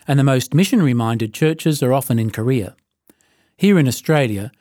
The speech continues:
we have tended to forget this, but with recent migration and now many refugees coming from all over the world, we have been reminded not only of how diverse the human race is,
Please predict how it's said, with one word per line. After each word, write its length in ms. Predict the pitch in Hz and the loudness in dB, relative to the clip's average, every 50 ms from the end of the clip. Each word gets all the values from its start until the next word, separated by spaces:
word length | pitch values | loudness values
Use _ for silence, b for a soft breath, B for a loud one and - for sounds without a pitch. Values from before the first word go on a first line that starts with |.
| b b b b b b | b b b b b b
we 140 | - 175 175 | 0 2 2
have 140 | 185 170 - | 2 2 2
tended 340 | - 196 214 208 175 160 - | 2 2 4 4 2 0 -2
to 80 | 151 | -4
forget 400 | 131 - 147 143 - 185 185 - | -4 -4 -2 -2 -2 -2 -4 -4
this, 380 | - 104 98 - - - - _ b b b b b b b b b - | -8 -10 -10 -12 -16 -20 -20 _ b b b b b b b b b -4
but 140 | 151 151 160 | -2 0 0
with 180 | 156 151 131 | 0 0 0
recent 400 | 147 147 190 226 220 - 175 165 | 0 0 0 0 0 -2 -2 -2
migration 720 | 175 147 135 127 120 131 131 127 123 - - 95 87 87 - _ _ _ | -2 -2 -2 -2 -2 -2 -2 -2 -4 -6 -8 -12 -14 -16 -18 _ _ _
and 160 | - 139 131 | -4 -2 0
now 200 | 135 143 143 135 | 0 2 0 0
many 320 | 131 127 135 147 165 160 135 | 0 2 2 2 2 2 2
refugees 760 | 135 135 123 - 127 120 117 - 139 143 135 113 104 92 - | 2 0 -2 -2 -4 -6 -4 -2 -2 -2 -2 -2 -4 -8 -8
coming 280 | - - 143 139 131 120 | -4 -2 0 0 0 -2
from 200 | - 127 120 127 | -2 -2 -2 0
all 160 | 143 147 131 | 0 0 0
over 240 | 120 127 139 123 120 | 0 0 -2 -2 -4
the 100 | 104 104 | -4 -6
world, 360 | 98 92 85 82 85 - - b b b b b b b b b b b | -8 -10 -12 -14 -16 -18 -20 b b b b b b b b b b b
we 80 | - 165 | 0 2
have 140 | 156 175 165 | 2 2 2
been 160 | 147 180 180 | 2 2 2
reminded 640 | 175 180 175 175 185 190 170 143 117 101 87 82 87 | 2 2 2 2 2 2 2 0 -2 -4 -6 -6 -4
not 240 | 120 147 190 202 202 | -2 -2 0 0 0
only 320 | 185 175 170 160 147 135 | 0 0 0 0 0 0
of 120 | 131 120 | -2 -2
how 140 | 120 131 123 | -4 -4 -4
diverse 560 | 123 113 117 107 104 113 175 220 233 185 - | -4 -4 -6 -4 -2 0 2 2 2 0 -2
the 100 | - 139 | -6 -8
human 340 | 110 - 127 117 110 104 98 | -6 -4 -2 -4 -2 -4 -4
race 320 | 113 139 170 196 190 - - | -2 -2 -2 -2 -2 -4 -10
is, 260 | 76 73 - - | -14 -16 -18 -20